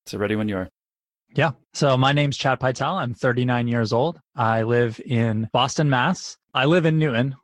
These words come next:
Speaker 2: but Thoughtbot's based in Boston, where I work. And I am developer and C E O of Thoughtbot, and we are a web and mobile design and development company.
Speaker 1: So yeah, what does your company do?
Speaker 2: We work with companies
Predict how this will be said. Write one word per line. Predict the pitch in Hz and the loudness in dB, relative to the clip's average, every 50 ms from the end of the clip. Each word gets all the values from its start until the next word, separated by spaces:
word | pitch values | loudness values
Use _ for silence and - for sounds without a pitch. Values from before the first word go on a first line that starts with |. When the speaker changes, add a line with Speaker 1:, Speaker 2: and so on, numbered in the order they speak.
| _ _ - | _ _ 0
Speaker 2:
but | 131 117 113 - 117 - - | 0 0 0 -2 -6 -4 -2
Thoughtbot's | 131 120 120 - 120 117 - - | 0 0 2 2 0 0 -2 -4
based | - 123 117 113 110 - - | -4 -2 -2 -2 -2 -2 -2
in | 113 107 104 | -2 -2 -2
Boston, | 101 - 104 104 98 - - 127 156 160 - _ _ _ _ _ _ _ - | 0 0 0 0 -2 -2 -2 -2 -2 -4 -6 _ _ _ _ _ _ _ -4
where | 120 107 | -2 0
I | 101 | 0
work. | 101 107 110 139 - _ - | 2 2 0 0 -2 _ -4
And | 127 117 117 113 107 107 107 107 110 - - | 0 0 2 2 0 0 -2 -4 -6 -6 -4
I | 120 120 131 135 143 | -2 0 0 0 0
am | 151 135 123 120 120 117 117 113 113 _ | 0 0 0 0 0 0 -2 -4 -6 _
developer | - 131 110 113 120 143 143 165 175 185 185 | -4 0 2 2 2 2 2 2 2 2 2
and | 165 135 123 117 113 | 0 0 -2 -2 -2
C | - - 143 135 139 135 127 127 | -4 -4 -4 -2 -2 -2 0 0
E | 127 | 2
O | 127 135 143 147 131 | 2 0 0 -2 -2
of | 113 110 117 113 - | -2 -2 -2 -2 -4
Thoughtbot, | - - 139 151 147 - - 95 101 - - | -4 -2 -2 -2 -2 -2 -4 -4 -4 -4 -6
and | 117 107 107 107 | -6 -6 -4 -2
we | 117 120 120 117 | -2 0 0 0
are | 110 107 107 110 107 104 101 | 2 2 2 0 0 -2 -4
a | 101 | -4
web | 101 110 113 120 127 135 143 | -2 0 0 2 0 0 -2
and | 156 - 135 113 113 | -6 -6 -6 -4 -2
mobile | 113 113 117 113 117 117 117 117 113 _ _ _ - | 0 0 0 0 0 0 -2 -2 -6 _ _ _ -6
design | 107 98 107 107 110 | -4 -2 0 0 0
and | 110 113 | 0 0
development | 110 107 104 107 110 113 104 101 | 0 0 0 -2 -2 -2 -6 -12
company. | 95 - - - 127 131 117 101 _ _ _ _ _ _ _ _ _ - | -14 -14 -14 -12 -12 -12 -14 -14 _ _ _ _ _ _ _ _ _ -12
Speaker 1:
So | - 117 | -8 -6
yeah, | 110 107 113 110 | -6 -4 -4 -2
what | 95 113 110 | -2 -2 -4
does | 113 107 | -2 -4
your | 113 113 107 | -4 -4 -4
company | - 110 104 104 104 98 | -4 -6 -4 -4 -4 -2
do? | 101 117 107 92 - _ _ _ _ _ _ _ _ _ _ _ | 0 0 0 -2 -4 _ _ _ _ _ _ _ _ _ _ _
Speaker 2:
We | - 147 135 151 165 175 180 180 175 180 185 | -4 0 0 2 2 2 2 2 0 0 -2
work | - 135 139 143 143 135 - | -2 0 0 0 0 0 0
with | 143 131 123 - | 0 0 0 -2
companies | - - 135 127 - 135 127 123 127 123 123 120 117 - | -4 -2 -2 -2 -2 -2 -2 0 0 0 0 -2 -2 -6